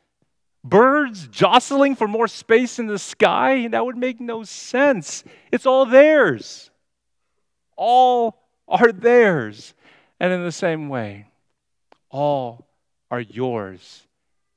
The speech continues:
And you are Christ's, and Christ is God's. Let's pray. Father, forgive us for our small-mindedness,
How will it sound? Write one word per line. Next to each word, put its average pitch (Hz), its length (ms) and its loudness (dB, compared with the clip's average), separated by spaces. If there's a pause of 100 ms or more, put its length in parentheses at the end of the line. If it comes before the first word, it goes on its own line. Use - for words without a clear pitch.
(140)
And 110 120 -16
you 127 100 -10
are 104 80 -10
Christ's, - 800 -8 (760)
and 98 80 -20
Christ - 360 -10
is 98 140 -18
God's. - 560 -16 (1200)
Let's 113 100 -18
pray. 92 300 -16 (1800)
Father, 143 300 0
forgive 151 420 0
us 139 120 -6
for 143 160 -4
our 139 140 -2
small-mindedness, 127 1500 -4